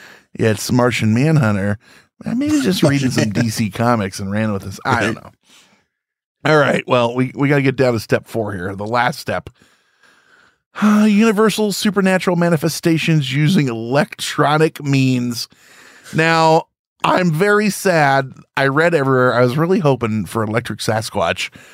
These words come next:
Speaker 1: all, you know, just like they had in Montauk, uh, from the Montauk
Speaker 2: Not even
Speaker 1: chair.
Speaker 2: one mention.
Speaker 1: It wasn't meant to be. I couldn't find it anywhere. But you might say it's even better. They're going to use these manifestations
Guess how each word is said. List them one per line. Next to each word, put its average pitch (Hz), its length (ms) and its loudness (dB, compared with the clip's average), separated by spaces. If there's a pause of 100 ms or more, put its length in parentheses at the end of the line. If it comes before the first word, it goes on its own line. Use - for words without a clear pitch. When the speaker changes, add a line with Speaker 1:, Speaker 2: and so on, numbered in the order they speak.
(340)
Speaker 1:
all, 127 460 2
you 131 140 2
know, 110 540 -4
just 120 180 0
like 123 120 2
they 117 100 0
had 123 120 0
in 110 140 -4
Montauk, 113 600 0 (480)
uh, 107 520 0
from 120 220 -2
the 110 80 2
Montauk 117 380 2
Speaker 2:
Not 123 140 0
even 120 120 0
Speaker 1:
chair. 117 220 4
Speaker 2:
one 107 100 2
mention. 104 400 -4 (180)
Speaker 1:
It 123 180 -8
wasn't 123 420 0 (120)
meant 123 260 -2
to 120 100 -4
be. 104 340 -6
I 117 80 -6
couldn't 120 240 -4
find 123 240 -4
it - 100 -12
anywhere. 101 500 -4 (600)
But 123 180 2
you 123 100 2
might 147 240 2
say 175 120 0
it's 151 120 -2
even 156 220 2
better. 107 460 0 (560)
They're 127 160 4
going 143 300 2
to 147 100 0
use 120 480 0
these 110 320 0
manifestations 117 1080 -2